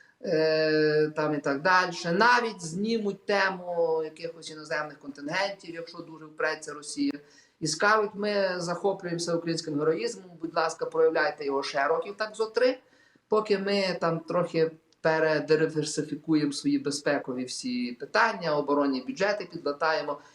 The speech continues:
і трошки підготуємося на випадок, якщо Росія піде далі. А поки що все нехай буде тут. Європа не приховує цього, це дуже чесний гравець. Америка не приховує, це ще більш чесний гравець, яка каже, що,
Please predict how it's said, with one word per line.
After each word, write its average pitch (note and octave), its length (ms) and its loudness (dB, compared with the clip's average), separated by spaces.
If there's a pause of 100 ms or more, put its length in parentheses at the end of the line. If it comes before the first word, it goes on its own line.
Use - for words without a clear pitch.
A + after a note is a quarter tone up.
і C#3 60 2
трошки E3 280 2
підготуємося D#3+ 800 0
на D3 100 2
випадок, C#3+ 520 0
якщо C#3 260 -2
Росія C3+ 340 2
піде - 280 0
далі. G2+ 240 -4 (420)
А D#3 100 2
поки A3 320 4
що - 140 -2
все F#3 220 -2
нехай E3+ 320 0
буде D#3 200 0
тут. B3 340 -2
Європа A#3 500 4
не A3+ 200 2
приховує G#3 640 2
цього, G3+ 440 2
це G3+ 120 0
дуже F#3 260 -4
чесний C3+ 460 -2
гравець. A#2+ 360 -2 (440)
Америка B3 540 2
не A#3 180 0
приховує, A3 720 0
це G#3+ 180 -4
ще F3+ 360 -2 (120)
більш D3+ 340 -2
чесний C#3 360 0
гравець, G#3 400 0
яка A3+ 180 -4
каже, G#3 360 2
що, G3 220 0